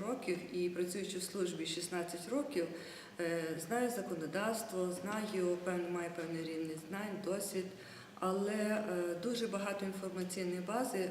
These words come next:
е, якої я зустрічаю тут, роз'яснень, пояснень, консультацій, інформація про можливості ринку праці, стану. Я почула для себе не те, що вперше, але ще додатково відзначила плюси і мінуси в роботі.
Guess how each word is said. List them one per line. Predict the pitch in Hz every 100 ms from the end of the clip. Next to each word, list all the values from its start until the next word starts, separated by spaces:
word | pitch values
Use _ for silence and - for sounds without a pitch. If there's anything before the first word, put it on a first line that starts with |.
| 170
е, | 170
якої | 175 175 180
я | 170 170
зустрічаю | 170 170 165 175 170
тут, | 175 175
роз'яснень, | 220 196 180 170 - 180
пояснень, | 196 175 170 - 165
консультацій, | 185 190 196 - 170 170 - 170 - - -
інформація | 196 190 214 226 233 208 196
про | 180
можливості | 185 180 214 202 -
ринку | 180 185 185 180
праці, | 175 170 170 170
стану. | - 185 180 175 170 - - - - -
Я | 220
почула | 226 220 233 220 190
для | 175
себе | - 190 185 175 165 160 - - -
не | 180 180
те, | 190
що | 196 -
вперше, | - 262 285 - -
але | 170 165 170 -
ще | - 254
додатково | 196 170 165 - 202 185
відзначила | 165 165 185 180 175 170 170 165 - - - -
плюси | 170 165 214
і |
мінуси | 160 151 147 147 - 151 -
в | 175
роботі. | 175 151 139 139